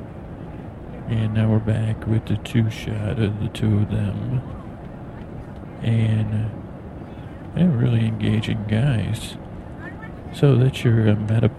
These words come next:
meta airplane podcast. Well, I'm gonna turn the mic over here in a minute,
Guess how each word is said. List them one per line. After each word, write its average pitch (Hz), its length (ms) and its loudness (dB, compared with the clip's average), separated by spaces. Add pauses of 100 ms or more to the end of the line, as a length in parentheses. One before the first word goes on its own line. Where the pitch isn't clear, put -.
(260)
meta 117 160 4
airplane 107 520 4
podcast. 107 680 0
Well, 107 120 2
I'm 113 60 2
gonna 127 180 6
turn 123 260 4
the 110 60 2
mic 110 280 2
over 104 200 2
here 107 140 4
in 104 80 0
a 107 40 -2
minute, 107 420 4